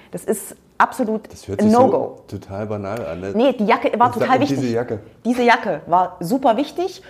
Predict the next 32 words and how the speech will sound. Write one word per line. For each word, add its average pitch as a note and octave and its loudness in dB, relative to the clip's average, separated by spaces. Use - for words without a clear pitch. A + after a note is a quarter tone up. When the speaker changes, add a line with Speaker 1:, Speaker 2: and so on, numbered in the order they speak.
Speaker 1:
und G3 -2
die G#3 -2
hatte G3+ -2
ein G3+ -6
Konzept. - -4
Und G#3 0
weißt A3+ 2
du, A#3+ 0
du A3 2
musst B3+ 2
dir B3+ 4
vorstellen, B3 0
auch - -10
das, - -2
es - -10
gibt - -8
viele B3+ 2
Schauspielerinnen, A3 -4
die F3+ -8
das F#3 -8
nicht G3 -12
wissen F#3 -2
und D#3+ -8
ich - -14
bin A#3+ 4
der G3+ 6
Meinung, G3 2
dass F#3 0
sie G3+ -2
auch - -2
dazu F#3 0
zählt. D3+ 0